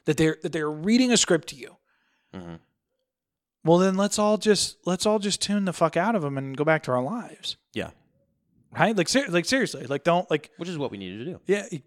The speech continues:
Speaker 1: precisely. Pe-, people are dying, people are whatever, you know, which is why, you know,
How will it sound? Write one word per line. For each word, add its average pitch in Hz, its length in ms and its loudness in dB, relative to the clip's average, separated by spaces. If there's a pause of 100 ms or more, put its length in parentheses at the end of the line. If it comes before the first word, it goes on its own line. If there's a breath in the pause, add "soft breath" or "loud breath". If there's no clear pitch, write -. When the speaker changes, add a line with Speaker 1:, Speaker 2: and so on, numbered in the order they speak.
(180)
Speaker 1:
precisely. 185 640 2 (720)
Pe-, 180 120 4
people 170 320 -2
are 170 40 0
dying, 160 220 4
people 160 220 0
are - 20 4
whatever, 156 300 4
you 165 100 0
know, 156 60 0
which 175 200 2
is 180 60 -2
why, 180 540 4
you 160 100 0
know, 160 240 2